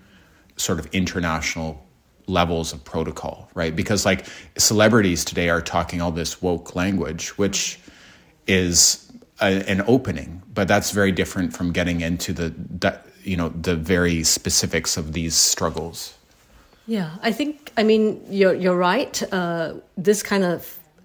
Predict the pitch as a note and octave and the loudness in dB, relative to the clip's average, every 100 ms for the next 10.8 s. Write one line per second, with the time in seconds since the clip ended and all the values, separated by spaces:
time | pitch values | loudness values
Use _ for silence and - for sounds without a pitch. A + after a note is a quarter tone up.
0 | _ _ _ _ G3 F3+ E3+ F3 - F#3 | _ _ _ _ 0 2 2 0 -2 -2
1 | F#3 E3 E3+ E3 E3 D#3 - - - A3 | -2 -2 -2 -2 -2 -4 -6 -10 2 6
2 | A#3 G3 F#3 F#3 F#3+ - F3+ - D#3 F3 | 10 10 8 4 0 0 -2 -2 -2 -2
3 | E3 D#3+ D3 D3+ D3 - D#3+ C#3 D3+ D3+ | 0 -2 -2 -6 -8 -6 -8 -8 -6 -2
4 | E3+ E3+ - G3 G3+ - E3 E3 F3 - | -2 -4 0 0 2 -2 0 -2 -4 -8
5 | D3+ - - - G3 B3+ - - - - | -12 -10 -10 -6 -6 -6 -10 -18 -20 -20
6 | - - E3 E3+ G3 G3+ - F#3+ G3+ F#3 | -8 -2 0 4 4 4 0 0 0 -6
7 | - E3 D#3 E3 E3 - E3+ D#3 D3+ D3+ | -4 -4 -4 -6 -6 -8 -6 -8 -8 -12
8 | - - - D#3+ F#3+ - - F#3 F3 F#3 | -18 -14 -12 -8 -6 -6 0 2 2 0
9 | E3 D#3+ D#3+ D#3+ - D3+ - D#3 D#3+ F3 | 0 -2 -4 -4 -6 -12 -10 -8 -4 -4
10 | G3 F#3+ E3+ E3 - G3+ C#4+ - | -2 -4 -6 -8 -6 -6 -6 -10